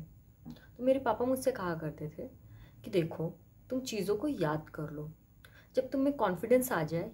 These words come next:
कि हाँ, ये तुम्हें याद हो गया है, तो तुम अपनी book या copy, उसको बंद करो और चीज़ों को recall करने की कोशिश करो कि तुम्हें कितना याद हुआ है।" फिर मैं ऐसा क-, किया करती थी।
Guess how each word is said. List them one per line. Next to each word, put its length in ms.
कि 60
हाँ, 440
ये 60
तुम्हें 300
याद 280
हो 160
गया 240
है, 300
तो 100
तुम 140
अपनी 260
book 320
या 80
copy, 540
उसको 260
बंद 340
करो 380
और 120
चीज़ों 340
को 140
recall 380
करने 240
की 140
कोशिश 520
करो 340
कि 60
तुम्हें 260
कितना 300
याद 280
हुआ 240
है।" 260
फिर 280
मैं 80
ऐसा 240
क-, 380
किया 160
करती 340
थी। 260